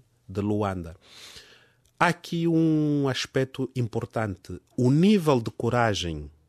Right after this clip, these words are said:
de bravura desses jovens é o que conta fundamentalmente, não é a sua capacidade de organização ou de mobilização, mas é o facto de nós hoje termos uma geração de indivíduos que estão dispostos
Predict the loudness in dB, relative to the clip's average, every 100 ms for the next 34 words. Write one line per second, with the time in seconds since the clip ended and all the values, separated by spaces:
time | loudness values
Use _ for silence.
0 | _ _ -14 -8 -2 0 0 -2 0 0
1 | 0 -4 -4 -10 -8 -4 -2 -4 -8 -12
2 | -16 -18 -20 -20 -20 -20 _ _ _ 4
3 | 4 4 -6 -2 2 2 2 0 -2 -4
4 | -2 -2 -2 -2 -4 -2 -2 -4 -2 0
5 | 2 2 0 0 0 -2 -2 -2 -2 -4
6 | -4 -2 -2 -2 -4 -2 -2 -4 -4 -6
7 | -4 -2 -2 -4 -4 -4 -4 -4 -4 -4
8 | -4 -4 -6 -8 -14 -20 -20 -16 -4 0
9 | 0 2 0 0 -4 -4 -6 -8 -8 -12
10 | -2 2 4 2 -2 -2 -4 -2 -2 -2
11 | -2 -2 -4 -6 -6 -6 -6 -4 -6 -8
12 | -8 -8 -8 -6 -4 -2 -2 0 -2 -2
13 | 2 2 2 -6 -12 -12 -16